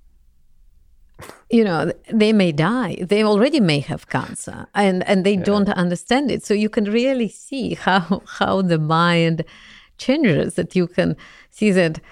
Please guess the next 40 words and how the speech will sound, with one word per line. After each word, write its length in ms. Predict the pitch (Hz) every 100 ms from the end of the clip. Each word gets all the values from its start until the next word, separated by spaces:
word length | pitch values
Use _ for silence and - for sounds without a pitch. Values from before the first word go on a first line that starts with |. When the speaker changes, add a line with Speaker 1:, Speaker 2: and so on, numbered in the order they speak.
| - - _ -
Speaker 1:
you 140 | 214
know, 120 | 190 - 185
before 300 | 175 - 214
that 120 | 160
you 100 | 156
can 140 | 170
ask, 140 | 165 147
"Didn't 260 | 170 180
you 60 | 170
know 160 | 160
that 180 | 156 151
you're 120 | 160
gonna 200 | 151 156
die?" 160 | 151 156
Of 200 | 175 -
course 240 | - 208
I 120 | 175 143
knew, 360 | 139 143 147
but 240 | - 180 165
it 180 | 196 -
was 320 | 190 - - -
<laughs> 180 | - 180
kind 260 | - 175 175
of 180 | 165 -
a 100 | 175
theoretical 800 | 175 - 175 165 165 165 - 151
notion. 560 | 156 170 180 160 - 151
It 140 | 151
wasn't 360 | 151 160 170 165
something 460 | - 170 147 160
which 220 | 151 143 156
was 200 | 151 -
concrete. 560 | 160 156 - 339 - - - - - - - - -
And 200 | - 185
at 100 | 180 170
that 240 | 214 -
point, 340 | 202 202 196 -
when 140 | 180
you 180 | 175 170
really 560 | 170 190 202 185 165